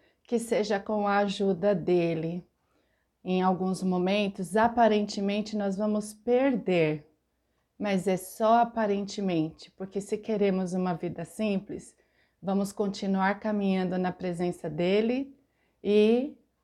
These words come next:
perder para ganhar, sem complicações.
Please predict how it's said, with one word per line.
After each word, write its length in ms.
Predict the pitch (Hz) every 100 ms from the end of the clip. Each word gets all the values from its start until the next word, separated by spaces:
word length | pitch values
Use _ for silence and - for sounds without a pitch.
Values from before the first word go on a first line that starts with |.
| _
perder 680 | 220 185 175 208 247 262 247
para 300 | 240 233 233
ganhar, 720 | 196 226 196 175 160 156 165 _ _ _ _ _
sem 360 | - 294 285
complicações. 1200 | 277 254 233 226 226 202 - 185 160 175 - -